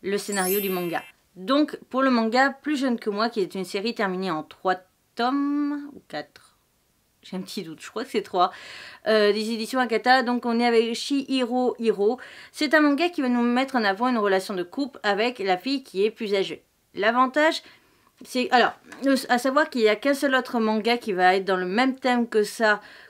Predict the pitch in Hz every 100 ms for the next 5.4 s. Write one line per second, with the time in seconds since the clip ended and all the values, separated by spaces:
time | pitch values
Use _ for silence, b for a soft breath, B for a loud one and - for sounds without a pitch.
0 | - 247 240 214 196 285 277 226 220 -
1 | 208 196 185 240 - 240 254 214 202 190
2 | 202 190 190 202 233 214 190 190 180 214
3 | 208 - - 240 220 - 208 202 - 214
4 | 202 - 170 - 190 233 220 277 277 -
5 | 247 - 240 202